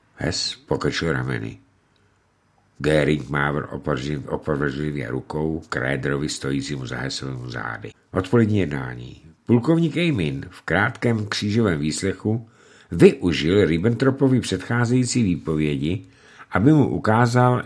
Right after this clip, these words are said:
jak si odporuje. Při Ruděnkově křížovém výslechu Ribbentrop tvrdil, že útoky na Československo, Polsko, Jugoslávii, Řecko a Rusko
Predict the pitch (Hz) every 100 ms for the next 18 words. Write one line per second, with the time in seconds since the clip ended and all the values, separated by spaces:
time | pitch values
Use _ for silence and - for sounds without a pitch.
0 | - - 113 117 - - - - - -
1 | - 69 58 57 57 - _ _ _ _
2 | _ _ _ - - 80 76 180 180 104
3 | 78 80 71 80 76 95 90 98 82 71
4 | 69 - 90 - 110 117 - - - 80
5 | 98 123 165 143 165 - - 156 143 95
6 | - 64 - - _ _ - - - 131
7 | 123 143 135 110 85 107 98 - 170 -
8 | 80 76 67 - - 67 - 151 165 -
9 | - 73 101 135 160 - 82 76 76 73
10 | 65 151 160 - - 67 82 139 - 131
11 | 131